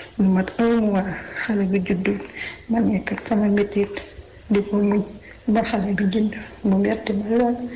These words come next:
sa kenn tegu ma ko nag, mu may samay waajur. Xale yi bi ba ma leen di am, metti na ma, mënu ma sax wax. Xale bi ma,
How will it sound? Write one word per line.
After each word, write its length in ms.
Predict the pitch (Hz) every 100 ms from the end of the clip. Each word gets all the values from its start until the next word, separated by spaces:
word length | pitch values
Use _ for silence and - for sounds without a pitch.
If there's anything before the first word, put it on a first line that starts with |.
| -
sa 160 | - 196 -
kenn 240 | 262 254 247
tegu 220 | 220 196
ma 140 | 185 185
ko 100 | 190
nag, 140 | 180 - - -
mu 100 | 196
may 180 | 185 175
samay 340 | 175 185 180 180
waajur. 420 | 180 175 190 - - - - - -
Xale 300 | - - 202 202
yi 120 | 202
bi 140 | 202
ba 100 | 202
ma 140 | 208 220
leen 240 | 220 214
di 80 | 208 -
am, 160 | 208 - - - - - - - - - 226 220 254
metti 280 | 285 - 196
na 100 | 208
ma, 140 | 190 190 247
mënu 100 | 254
ma 140 | 277
sax 220 | 269 226 -
wax. 220 | 196 190 - - - - - - - -
Xale 180 | 220 190
bi 120 | 185
ma, 140 | 190